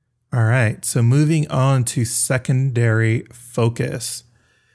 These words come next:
We have social media content prep. That was one hours and forty-eight minutes. I created some keynote slides, uh, design and other prep things, kinda setting up some templates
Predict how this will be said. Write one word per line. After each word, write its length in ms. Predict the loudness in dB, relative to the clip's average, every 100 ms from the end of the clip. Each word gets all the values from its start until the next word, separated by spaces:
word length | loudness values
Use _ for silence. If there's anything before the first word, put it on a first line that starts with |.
| _ -2
We 160 | 2 4
have 260 | 2 0
social 380 | 0 -2 0 0
media 440 | 2 2 2 2
content 600 | 0 -2 0 0 0 -4 -4
prep. 380 | -2 -2 -4 -18 -20 _
That 180 | -2 0
was 320 | 0 0 0
one 280 | 0 0 0
hours 420 | 0 0 2 0 -2
and 80 | -4
forty-eight 440 | -4 -2 -2 -2
minutes. 480 | 0 0 -2 -6 -10 -14 -20 _ _ -4
I 200 | 0 0
created 520 | 0 0 0 0 -2
some 280 | -2 0 0
keynote 500 | 0 0 0 0 -2
slides, 800 | -4 -2 0 0 0 0 -4 -8 -12 -20 _ -2
uh, 240 | 0 0
design 840 | 0 0 2 4 4 4 4 4 2
and 260 | 0 -2 -2
other 200 | -2 -2
prep 280 | -2 -6 -4
things, 360 | -2 0 0
kinda 240 | -2 -2 -2
setting 380 | 0 0 2
up 120 | 0 -2
some 200 | -2 -2
templates 640 | -2 -4 0 -2 -2